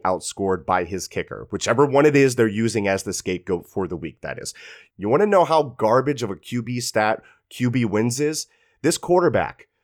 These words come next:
went eleven and three as a starter last year, a stat so wild that Matt Nagy won Coach of the Year.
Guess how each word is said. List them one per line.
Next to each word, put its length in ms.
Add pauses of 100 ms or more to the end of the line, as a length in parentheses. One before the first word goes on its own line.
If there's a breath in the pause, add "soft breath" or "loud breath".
(100)
went 280
eleven 680
and 260 (160)
three 460 (240)
as 280
a 60
starter 480
last 360
year, 240 (300 soft breath)
a 80
stat 400
so 320
wild 580 (460)
that 180
Matt 280
Nagy 320
won 280
Coach 340
of 100
the 100
Year. 360